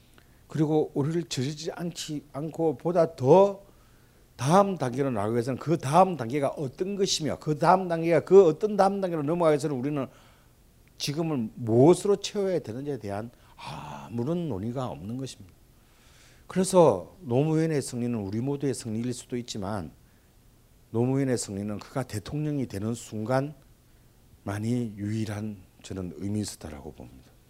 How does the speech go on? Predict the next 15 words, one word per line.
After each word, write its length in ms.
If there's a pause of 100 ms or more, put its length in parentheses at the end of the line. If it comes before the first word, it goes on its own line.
(480)
왜? 260 (560)
그 160
뒤는 300
우리는 260
아무것도, 520 (120)
아무도 280
생각하지 460
않았기 260
때문이죠. 580 (880)
그래서 240
그가 200
이라크 360
파병을 420
결정하고 1040 (960)
재벌, 460